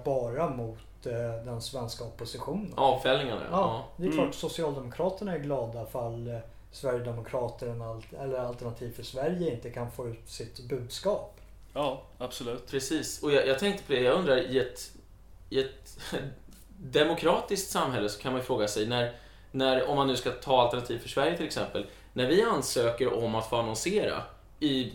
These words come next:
Speaker 2: säg, Svenska Dagbladet eller, eller något motsvarande och de nekar rakt av. Jag undrar om det verkligen kan vara förenligt med,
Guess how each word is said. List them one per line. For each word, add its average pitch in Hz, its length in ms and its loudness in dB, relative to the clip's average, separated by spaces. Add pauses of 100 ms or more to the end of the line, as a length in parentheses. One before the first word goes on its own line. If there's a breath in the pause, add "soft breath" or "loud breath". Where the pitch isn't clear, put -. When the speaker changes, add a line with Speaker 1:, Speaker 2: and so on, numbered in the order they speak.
Speaker 2:
säg, 151 500 6
Svenska 147 420 2
Dagbladet 107 500 6
eller, 110 160 0
eller 110 200 -6
något 117 160 -2
motsvarande 107 400 -2
och 135 100 0
de 127 160 4
nekar 175 420 2
rakt 123 280 4
av. 120 220 2 (400 loud breath)
Jag 139 200 8
undrar 208 420 6
om 226 100 2
det 131 120 6
verkligen 113 340 2
kan 113 180 -2
vara 110 140 2
förenligt 170 560 -2
med, 113 320 2